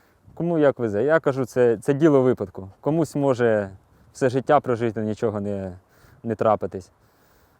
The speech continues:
Відвоювати вс-, всі бойові дії, нічого не трапитись. А хтось може і на першому виході, там, в кращому випадку затрисотитись, а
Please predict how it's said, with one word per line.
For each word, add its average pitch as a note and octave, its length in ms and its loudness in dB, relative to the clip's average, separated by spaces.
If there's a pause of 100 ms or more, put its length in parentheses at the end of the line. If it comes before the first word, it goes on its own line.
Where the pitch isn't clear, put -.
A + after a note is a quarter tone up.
(220)
Відвоювати A#2+ 600 2
вс-, - 420 -12 (240)
всі - 240 -4
бойові A#2+ 360 2
дії, A#2+ 360 2
нічого G#2+ 360 -4
не G#2+ 100 -4
трапитись. G#2+ 500 -2
А C3 60 -6
хтось - 260 -4
може A#2 320 0
і G#2 340 0
на G2+ 120 -4
першому G#2+ 600 -2 (300)
виході, G2 540 -6 (920)
там, F#2 160 -8 (580)
в - 40 -20
кращому B2+ 380 2
випадку B2 360 -2
затрисотитись, A2+ 800 -2
а F#2+ 300 -4